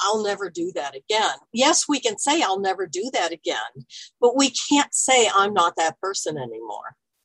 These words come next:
because we can say, "I won't act like that. I'm healing, I'm improving, I'm growing stronger," but we can't cut off bits and pieces of ourselves willy-nilly just so we fit into some,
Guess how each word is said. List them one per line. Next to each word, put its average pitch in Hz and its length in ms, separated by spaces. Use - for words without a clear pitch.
because 233 540
we 233 100
can 233 200
say, 185 500
"I 185 140
won't 165 340
act 165 300
like 185 260
that. 165 400
I'm 143 180
healing, 220 800
I'm 160 180
improving, 202 1000
I'm 196 320
growing 190 540
stronger," 190 1000
but 226 280
we 277 100
can't - 400
cut 233 340
off 196 220
bits 208 260
and 208 140
pieces 208 400
of 165 140
ourselves 147 1000
willy-nilly 202 960
just 233 240
so 220 100
we 190 200
fit 214 320
into 185 260
some, 160 560